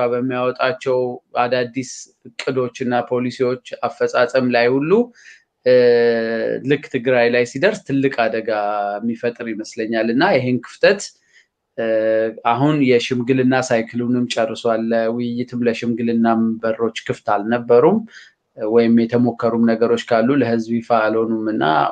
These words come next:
ፌል አድርገዋል ማለት ነው። እ፣ ስለዚህ ከአብይ፣ ዶክተር አብይ ከሚያስተ-፣ ከሚመራው አስተዳደር ጋር ያላቸው ፍቺ፣ እ፣ በደንብ ቁልጭ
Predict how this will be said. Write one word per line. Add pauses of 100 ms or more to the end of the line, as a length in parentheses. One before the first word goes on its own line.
ፌል
አድርገዋል
ማለት
ነው። (720)
እ፣ (200)
ስለዚህ (100)
ከአብይ፣ (600)
ዶክተር
አብይ
ከሚያስተ-፣ (320)
ከሚመራው (460)
አስተዳደር
ጋር (180)
ያላቸው (760)
ፍቺ፣ (840)
እ፣ (180)
በደንብ (920)
ቁልጭ